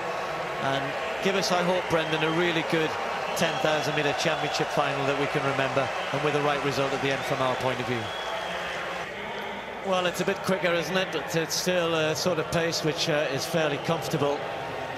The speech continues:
And one thing that Alberto did say to me, Brendan, is, I said, "What would happen?" I said, "Just think, you know, what if somebody went off really, really hard?" And he said, "Well,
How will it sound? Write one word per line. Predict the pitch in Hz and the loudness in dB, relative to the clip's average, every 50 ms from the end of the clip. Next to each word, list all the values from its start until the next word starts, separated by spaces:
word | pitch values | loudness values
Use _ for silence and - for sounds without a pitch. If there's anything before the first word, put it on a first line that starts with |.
| - - 135 | -6 -6 -4
And | 139 143 143 | -4 -2 0
one | 151 165 180 180 | 2 0 0 0
thing | - - 180 165 165 | 0 0 0 0 2
that | 156 151 | 2 2
Alberto | 156 156 151 160 170 165 156 151 143 | 2 2 2 2 2 2 0 0 -2
did | - 170 170 - | 0 0 0 0
say | - 170 156 | 0 0 0
to | 147 143 | 0 0
me, | 143 139 | 0 0
Brendan, | 143 147 143 143 147 139 | 2 2 2 2 0 0
is, | 143 139 - - | 0 0 0 0
I | 143 147 | 0 0
said, | 139 - 170 147 | 0 0 0 2
"What | 170 208 226 196 | 2 2 2 2
would | 185 190 190 | 2 2 4
happen?" | 170 160 160 - - 143 127 | 4 4 2 2 2 0 0
I | 123 - - - 143 - | 0 -2 -2 -2 -2 0
said, | - 175 - - | 0 0 2 2
"Just | 208 214 202 - - - | 0 2 2 0 0 2
think, | - 185 156 - - 147 160 165 | 2 0 0 0 0 -2 0 0
you | 156 | 2
know, | 147 | 2
what | 170 185 | 2 2
if | 180 180 | 2 0
somebody | - - 185 135 165 160 160 151 | 0 0 0 0 2 2 2 2
went | 156 160 156 | 2 2 2
off | 156 147 - 143 | 0 0 2 2
really, | 160 175 165 151 151 147 | 2 2 2 2 2 2
really | 143 156 151 143 147 | 2 2 0 0 0
hard?" | 127 120 131 135 131 131 131 | -2 0 0 0 0 0 0
And | 139 143 | 0 -2
he | 127 | -2
said, | - 156 156 143 | 0 0 0 2
"Well, | 151 156 160 160 | 2 2 2 0